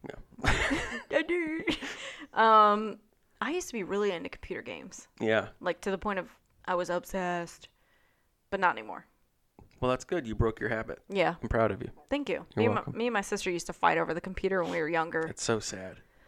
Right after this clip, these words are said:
Speaker 1: You hate to see it.
Speaker 2: <laughs> You hate to see it. I mean, I don't know. We used to have one game that was, like, a math game,
Speaker 1: <laughs>
Speaker 2: but it was such a good game that it didn't feel like you were doing math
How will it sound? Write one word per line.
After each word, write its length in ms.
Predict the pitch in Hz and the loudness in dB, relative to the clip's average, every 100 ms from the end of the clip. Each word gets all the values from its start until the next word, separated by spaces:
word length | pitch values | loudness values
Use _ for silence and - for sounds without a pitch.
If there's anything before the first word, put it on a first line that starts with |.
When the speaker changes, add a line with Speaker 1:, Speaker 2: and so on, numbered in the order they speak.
| - - | -16 -8
Speaker 1:
You 80 | 117 | -6
hate 120 | 117 | -6
to 60 | 98 | -8
see 160 | - 98 | -10 -8
it. 160 | 92 - | -10 -14
Speaker 2:
<laughs> 60 | _ - | _ -6
You 140 | - | 0
hate 260 | 262 254 277 | 2 2 0
to 120 | 247 | -2
see 240 | 208 208 185 | -2 0 0
it. 120 | - | 4
I 100 | - | 4
mean, 580 | 302 330 330 330 320 311 - | 4 2 0 -2 -2 -4 -4
I 100 | 277 | -2
don't 120 | 302 | 0
know. 160 | 202 196 | 0 0
We 100 | 269 | 0
used 120 | 294 | 4
to 80 | 349 | 6
have 120 | 269 | 6
one 200 | 226 254 | 4 2
game 220 | 226 196 | 2 0
that 160 | 185 160 | 0 -2
was, 160 | 180 | -2
like, 180 | - - - - | -4 -6 -12 -12
a 60 | |
math 500 | 190 170 143 196 - - | -10 -4 -4 -4 -8 -6
game, 420 | 269 294 311 320 302 - | -4 -2 -4 -6 -12 -4
Speaker 1:
<laughs> 520 | - 392 370 339 - - | 4 8 10 8 2 0
Speaker 2:
but 140 | 233 | 6
it 40 | 254 | 6
was 140 | 233 | 6
such 260 | - 247 - | 4 2 4
a 80 | - | -2
good 320 | 190 202 208 | 2 4 4
game 320 | - 185 214 214 | 4 4 2 4
that 220 | 185 170 | 4 6
it 140 | 196 190 | 2 0
didn't 200 | 202 190 | 0 0
feel 180 | 196 | 2
like 180 | 180 170 | 2 2
you 80 | 170 | -2
were 140 | 165 | -4
doing 280 | 165 175 165 | -2 -2 -2
math 360 | 175 147 - | -2 -2 -4